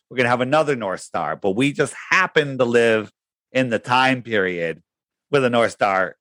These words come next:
is there. Okay? Well, if that's true, which it's not, over the last forty years, um, the North Star should have moved almost a full degree, and that would, uh,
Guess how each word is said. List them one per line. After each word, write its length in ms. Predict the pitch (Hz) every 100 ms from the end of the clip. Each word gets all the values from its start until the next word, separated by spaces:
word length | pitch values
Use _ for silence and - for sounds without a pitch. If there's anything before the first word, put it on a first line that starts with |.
| _ -
is 240 | 113 90
there. 380 | 87 67 - - _ _ -
Okay? 360 | 110 123 120 120 _ _ _ _ _ _ _
Well, 300 | 165 175 175 - _
if 120 | 170 160
that's 300 | 190 202 -
true, 340 | - 175 117
which 220 | 127 123
it's 140 | 135 -
not, 320 | 95 92 - _ _ _ _ _ _ -
over 260 | 147 156 156
the 60 |
last 280 | 151 156 -
forty 260 | 170 165 143
years, 500 | 156 165 139 127 - _ -
um, 340 | 139 139 139
the 100 | 127
North 180 | 139 127
Star 180 | 147 131
should 160 | 139
have 100 | 123
moved 500 | 123 143 135 120 107 -
almost 380 | 127 123 120 -
a 60 |
full 280 | 113 - 131
degree, 540 | 117 92 123 104 90 - _
and 140 | 104 117
that 180 | 131
would, 180 | 123 110
uh, 300 | 104 101 92